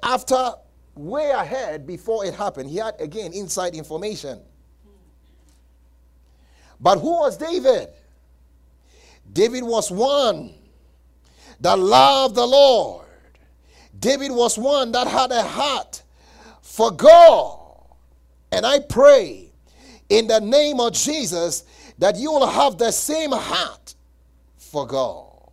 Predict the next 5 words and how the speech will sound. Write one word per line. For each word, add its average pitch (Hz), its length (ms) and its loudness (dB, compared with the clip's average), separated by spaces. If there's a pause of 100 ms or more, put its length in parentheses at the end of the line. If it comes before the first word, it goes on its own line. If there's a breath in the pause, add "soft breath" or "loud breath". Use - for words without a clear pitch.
(1080 soft breath)
When, 214 260 -2
when 208 280 -4
Saul 302 500 4
missed 294 260 -2
it - 280 -10